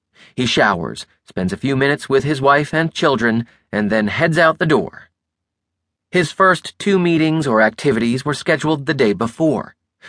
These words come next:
After those meetings, he usually swings by the home office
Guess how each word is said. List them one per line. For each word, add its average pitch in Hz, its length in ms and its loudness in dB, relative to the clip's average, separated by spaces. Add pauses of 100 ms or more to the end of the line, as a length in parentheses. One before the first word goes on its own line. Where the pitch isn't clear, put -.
(200)
After 113 280 2
those 127 240 4
meetings, 113 420 0 (200)
he 202 120 -4
usually 208 420 2
swings 190 520 0
by 156 260 4
the 151 120 0
home 120 280 2
office 95 460 -4